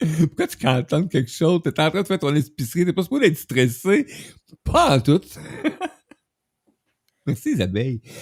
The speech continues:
Wow. Euh, Marilyn, hein, qui dit que depuis que, qu'elle écoute, euh, les émissions, qu'elle apprend à, à s'aimer. Euh, puis elle mentionne aussi que ces animaux l'ont souvent aidé à vivre certaines de ses émotions, euh, parce qu'ils sont sans jugement.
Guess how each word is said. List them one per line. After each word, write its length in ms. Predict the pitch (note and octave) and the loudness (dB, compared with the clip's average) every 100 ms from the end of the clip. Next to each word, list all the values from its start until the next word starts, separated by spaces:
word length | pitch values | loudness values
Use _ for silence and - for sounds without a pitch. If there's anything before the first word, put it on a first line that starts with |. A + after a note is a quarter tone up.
| - A#2+ | -12 -2
Wow. 340 | C#3+ D3+ A#2+ _ _ _ _ _ _ _ - | 2 2 0 _ _ _ _ _ _ _ 0
Euh, 260 | C3 C3+ G#2 _ _ - | 4 4 0 _ _ -2
Marilyn, 440 | D#3 D#3 D#3 F#3 F3+ | 6 8 8 8 4
hein, 80 | E3 | 2
qui 240 | D3 C3 | 0 0
dit 100 | A2+ | 0
que 80 | C#3+ | -2
depuis 300 | A#2+ A#2 D3+ | -2 -4 -4
que, 300 | D#3 B2 A#2 | 0 2 2
qu'elle 180 | C3 A#2+ | 0 0
écoute, 480 | A2+ D#3 D3+ - | -2 -2 -4 -4
euh, 320 | C#3 B2 A#2 A#2+ | -2 0 0 0
les 180 | A#2 | 0
émissions, 380 | A#2 A2+ - C#3 | 0 -2 -2 -2
qu'elle 420 | C#3 A#2+ A2+ A2 | 0 0 0 0
apprend 340 | A2 - C#3 C#3 | 0 -2 -4 -2
à, 260 | A#2 G#2 - | 0 -2 -2
à 80 | G#2+ | -6
s'aimer. 500 | - B2+ A2+ B2+ - _ - - _ | -2 -2 0 -2 -4 _ -20 -20 _
Euh, 340 | A#2 G#2+ G#2 G#2 | -4 -2 0 0
puis 140 | A#2+ | 0
elle 60 | A2 | 0
mentionne 300 | G#2+ D3+ D3+ | 0 -2 -4
aussi 140 | D3 | -4
que 80 | A2+ | -4
ces 220 | A#2+ A#2 | -2 0
animaux 320 | A2+ A2+ D3 | 2 0 0
l'ont 160 | E3+ A#2 | 0 -2
souvent 280 | - C3 D3+ | -4 -2 0
aidé 380 | D3 A2+ D#3 | 0 2 2
à 60 | C3 | 2
vivre 240 | A2+ D#3 | 0 -2
certaines 380 | - A#2+ - F3 | -4 -10 -6 -4
de 80 | D3 | -4
ses 260 | - G#2+ C#3 | -4 -2 -2
émotions, 500 | C#3+ A#2+ - D#3 - _ - _ - | -2 -4 -4 -6 -8 _ -20 _ -4
euh, 120 | A2 | -4
parce 180 | - A2+ | -2 -6
qu'ils 100 | A2+ | -6
sont 160 | B2+ A#2+ | -6 -6
sans 240 | C3 C3 | -4 -4
jugement. 520 | G#2+ G#2+ F#2 F2+ F#2 | -2 -2 -2 -4 -8